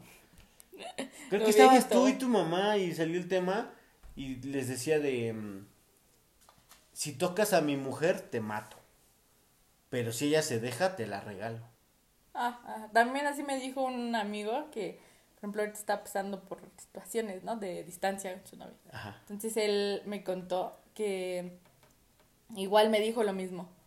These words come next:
Speaker 1: De, pues, si ell-, tú le coqueteas y ella te acepta, quédatela. O sea, no, no tienes por qué estar peleando o, sí, peleando por alguien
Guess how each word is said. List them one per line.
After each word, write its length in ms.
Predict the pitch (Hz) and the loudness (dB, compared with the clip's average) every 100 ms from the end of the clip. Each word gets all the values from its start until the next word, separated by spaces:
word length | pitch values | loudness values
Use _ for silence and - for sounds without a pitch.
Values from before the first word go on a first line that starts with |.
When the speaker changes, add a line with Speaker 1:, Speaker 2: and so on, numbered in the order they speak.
| _ _ _ | _ _ _
Speaker 1:
De, 380 | 208 190 190 185 | -10 -6 -4 -6
pues, 160 | 190 196 | -8 -10
si 180 | - 220 | -2 2
ell-, 360 | 269 285 226 - | 2 -2 -10 -6
tú 120 | 285 | -2
le 160 | 381 | -2
coqueteas 760 | - 220 190 190 208 208 208 - - _ _ _ _ _ _ _ _ - | -2 -6 -8 -4 -2 -2 -2 -14 -20 _ _ _ _ _ _ _ _ 0
y 120 | 233 | 2
ella 360 | 262 311 311 | 2 2 2
te 120 | - 208 | 2 0
acepta, 460 | 208 240 - 359 427 - - _ _ _ _ _ _ _ - - | 0 -4 0 0 0 -6 -20 _ _ _ _ _ _ _ -14 -6
quédatela. 440 | 208 190 - - _ _ | -6 -6 -14 -20 _ _
O 40 | |
sea, 120 | 208 196 | -6 -4
no, 260 | 214 226 208 | -4 -8 -8
no 300 | 220 226 226 | -4 -4 -2
tienes 320 | 233 226 233 | -4 -2 -4
por 160 | - - | -8 -12
qué 80 | - | -6
estar 300 | - 208 208 | -2 -2 -2
peleando 580 | 196 185 196 208 277 - - _ _ _ - | -2 0 0 -2 -6 -8 -20 _ _ _ -10
o, 480 | 202 190 196 185 - - _ | -4 0 0 -2 -8 -20 _
sí, 240 | - 294 | -4 -4
peleando 440 | 285 269 269 311 240 | -2 -4 -4 -4 -6
por 220 | 254 240 | -2 2
alguien 500 | 277 269 269 269 | 0 0 -4 -6